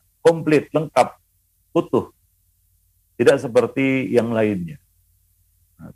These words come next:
kalau kita diciptakan Allah sempurna seperti ini, ya, ya, kita masih juga mengeluh, kita masih, ya, kufur kepada Allah, itu betul-betul, eh, kita pantas mendapatkan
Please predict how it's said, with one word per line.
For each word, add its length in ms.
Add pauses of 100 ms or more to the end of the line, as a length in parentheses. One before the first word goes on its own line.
(180)
kalau 240
kita 380
diciptakan 640
Allah 180
sempurna 640
seperti 560
ini, 320
ya, 40 (1000)
ya, 160 (240)
kita 320
masih 400
juga 640 (160)
mengeluh, 680 (540)
kita 260
masih, 480 (800)
ya, 180
kufur 400
kepada 380
Allah, 480
itu 160
betul-betul, 640 (460)
eh, 520 (120)
kita 560
pantas 480
mendapatkan 880